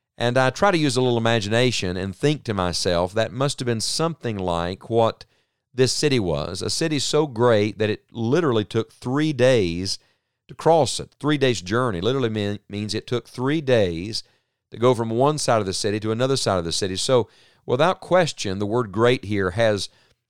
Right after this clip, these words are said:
some geographical connection to the expansiveness of the city. It's a, it's a spread out area. It's a massive place. And then I would say, much more than just geographical, it deals with God's,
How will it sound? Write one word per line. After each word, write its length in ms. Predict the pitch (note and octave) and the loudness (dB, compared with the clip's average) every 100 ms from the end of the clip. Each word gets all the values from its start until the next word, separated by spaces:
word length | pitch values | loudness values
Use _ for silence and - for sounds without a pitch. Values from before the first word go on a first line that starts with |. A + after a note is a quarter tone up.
| - | -10
some 320 | - C#3 B2 | -4 -2 -2
geographical 960 | F#2+ A2+ F#2+ G2 A2+ B2 - - G2 F#2 | 0 0 0 2 2 0 -4 -4 -2 -2
connection 680 | G#2 G2+ F#2+ - - D#2+ F#2+ _ _ _ - | -4 -4 -4 -6 -8 -8 -12 _ _ _ -4
to 80 | A#2+ | -2
the 80 | |
expansiveness 1040 | A#2+ - - B2+ C#3+ C#3+ - F#2+ E2+ D#2+ - | -2 -2 -4 -4 -2 -2 -4 -4 -4 -4 -4
of 180 | - F2 | -4 -4
the 80 | |
city. 420 | F2 A#2 D#2+ C#2+ F2 | -2 -2 -2 -4 -6
It's 180 | F#2+ | -4
a, 180 | G2+ F#2 | -2 -4
it's 140 | - - | -4 -6
a 60 | |
spread 420 | G2 - - C3 B2 | -6 -6 0 2 2
out 200 | A2+ A2 | 2 0
area. 580 | G2+ G#2 G2 D#2 C2 - - | 0 2 0 -2 -6 -12 -12
It's 160 | F#2 | -8
a 60 | F#2+ | -8
massive 840 | F2+ F#2 G#2 C3+ C#3 A2 G2+ F2 - | -8 -10 -8 -6 -4 -2 -4 -6 -6
place. 640 | G#2 A2 G#2 D#2+ D#2 - _ _ _ _ _ _ - | 0 2 2 0 -6 -10 _ _ _ _ _ _ -8
And 160 | C#3 | -2
then 140 | F3+ E3 | 0 2
I 100 | G3 | 0
would 160 | E3 | -2
say, 480 | - A#2 G2+ A2+ C3 | 0 2 4 2 0
much 240 | A#2+ A#2 - | -2 -4 0
more 360 | B2+ C3 A#2+ | 2 4 4
than 280 | G2+ G2 F#2 | 2 -4 -4
just 320 | G2 A#2+ - | 0 0 0
geographical, 960 | A2 G2+ F2 G#2 E3 - C#3+ E2+ D#2+ - | -2 -2 0 0 0 -4 -4 -4 -4 -4
it 260 | G#2+ G2 | -6 -4
deals 480 | G#2 C3 C3 B2 A2+ | 0 2 2 0 -2
with 300 | A2 A2 F#2+ | -4 -4 -2
God's, 480 | G#2+ B2 C3 A#2 | 2 2 2 -2